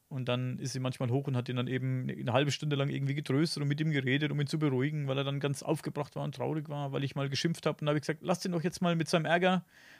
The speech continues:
einfach mal eine Stu-, später kann man reingehen. Jetzt lass den erst mal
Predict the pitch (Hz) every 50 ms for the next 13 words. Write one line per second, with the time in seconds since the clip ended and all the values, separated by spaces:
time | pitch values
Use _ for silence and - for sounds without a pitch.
0 | - - 175 160 160 165 165 165 165 147 - - - - - _ _ - - 185
1 | - - - 240 - 240 190 - 220 214 214 190 185 208 240 208 185 156 139 135
2 | 139 - - 202 196 - 226 196 - 220 - - 208 202 202 190 -